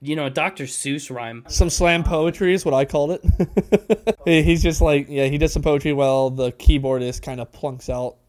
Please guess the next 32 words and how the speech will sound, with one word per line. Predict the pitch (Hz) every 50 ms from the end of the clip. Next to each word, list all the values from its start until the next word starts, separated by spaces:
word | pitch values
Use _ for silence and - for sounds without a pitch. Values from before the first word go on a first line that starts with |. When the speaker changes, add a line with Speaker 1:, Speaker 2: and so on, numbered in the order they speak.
| _ _ _ _ _
Speaker 2:
uh, | - 127 123 120 113 113 110 110 117 123 139 _ _ _ _ _ _ _ _ _ _ _
an, | - - 131 127 127 131 123 -
a | 123 127
melody | 123 123 127 127 127 127 131 131 131 131 135 _ _ _ _
that | 233 196 127 117
we'll | 117 131
talk | - 131 127 131
about | 127 123 120 117
later. | 127 123 120 123 131 _ _ _
Speaker 1:
Yeah, | - 123 160 156 143 139 127 117 117 -
well, | - 160 165 147 -
<laughs> |
the, | 151 - 208 202 - - - - - _ _ _ _ _ -
the | - 190
moment | 147 156 156 165 165 151 165 180 180 180
that | 190 170 160
cracked | - 147 143 139 - -
me | 143 147 143 143
up | 143 143 160 - -
right | 139 143 151
off | 156 151 -
the | - 127
bat | 123 127 131 143 151 - _ _ _ _ - - _ _
was | _ 143 156 156 143 147 143 135 135 - _ _ _ _ _ _ _ _ _ _ _ _ _
there, | 156 175 170
uh, | 160
uh, | 151 143 143 143 - - 143 151
the | 165 180
guy | 180 233 240
says | - - 196 175 160 -
something | - 170 151 - 156 156
like, | 143 131 127 -